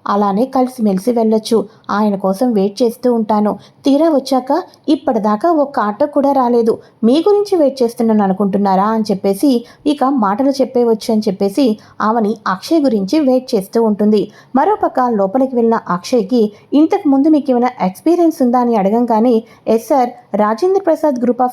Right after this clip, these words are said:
కంపెనీలో నేను ఎండీని అని చెప్పేసి అనగానే ఒక్కసారిగా ఇంటర్వ్యూ చేస్తున్న వాళ్ళు ముఖముఖాలు చేసుకుంటూ ఉంటారు. "ఏంటి, ఆ కంపెనీ ఎండీవి నువ్వేనా? నువ్వు పెట్టిన ఒకే ఒక సైన్‌తోనే కదా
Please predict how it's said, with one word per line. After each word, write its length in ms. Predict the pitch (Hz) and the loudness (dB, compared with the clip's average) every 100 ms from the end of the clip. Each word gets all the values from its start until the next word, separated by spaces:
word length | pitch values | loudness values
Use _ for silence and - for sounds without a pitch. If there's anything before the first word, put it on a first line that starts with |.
| - | -2
కంపెనీలో 440 | 220 214 226 226 | -2 0 2 2
నేను 260 | 233 214 220 | 2 2 4
ఎండీని 600 | 220 190 214 226 226 220 - | 2 2 2 2 2 0 -2
అని 120 | 302 | 0
చెప్పేసి 440 | 320 285 247 233 214 | 0 -2 -2 -2 -2
అనగానే 540 | 202 220 208 247 220 - - - | 0 0 2 2 0 -4 -8 -4
ఒక్కసారిగా 580 | 240 240 403 330 254 240 | -2 -2 -2 0 2 2
ఇంటర్వ్యూ 440 | 214 208 277 285 | 2 0 0 0
చేస్తున్న 380 | 269 233 240 220 | 0 -2 0 0
వాళ్ళు 260 | 214 208 | 0 0
ముఖముఖాలు 580 | 233 196 196 269 262 202 | 0 0 2 0 0 -2
చేసుకుంటూ 640 | 233 226 214 - 233 214 233 | 0 0 -2 -4 -4 0 0
ఉంటారు. 460 | 220 214 220 226 - - _ 208 | 0 0 2 0 -2 -8 _ 0
"ఏంటి, 340 | 226 196 220 285 359 - - | 0 0 0 0 -2 -8 -4
ఆ 60 | 247 | -4
కంపెనీ 420 | 247 208 214 302 | -2 -2 2 2
ఎండీవి 500 | 302 247 240 240 233 | 4 2 2 0 2
నువ్వేనా? 460 | 262 220 226 254 214 190 - _ | 2 2 2 2 0 -2 -8 _
నువ్వు 220 | 226 277 359 | 0 2 2
పెట్టిన 340 | 339 311 330 | 0 0 2
ఒకే 300 | 254 214 330 | 2 2 0
ఒక 220 | 294 285 | 0 -2
సైన్‌తోనే 540 | 269 233 226 233 262 254 | -2 -2 -2 0 0 2
కదా 260 | 208 220 | 0 0